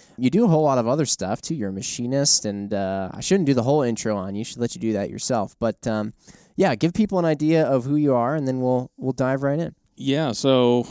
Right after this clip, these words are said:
Speaker 2: I, uh, started shooting competitively in two thousand ten. Uh, you know, backwoods sniper competitions, nothing formal. I mean, first P R S actual match was in two thousand thirteen.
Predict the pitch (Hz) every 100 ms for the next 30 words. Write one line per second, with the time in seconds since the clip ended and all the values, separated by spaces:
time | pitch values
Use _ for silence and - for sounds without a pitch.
0 | - - 127 123 120 113 110 113 - 135
1 | 127 120 135 135 131 127 127 - - 123
2 | 147 139 110 113 113 117 101 - 135 117
3 | 107 104 101 - 131 107 107 117 - _
4 | _ - 107 107 104 113 113 101 107 -
5 | 110 104 - - 123 107 104 101 107 101
6 | - 104 - 104 117 104 110 98 117 107
7 | 104 101 110 110 104 104 98 - _ -
8 | - - - _ _ - 160 - - 147
9 | 123 117 135 - - _ - 131 - 120
10 | 107 107 107 - 107 101 107 101 98 -
11 | 131 131 117 104 95 107 - 107 87 -
12 | -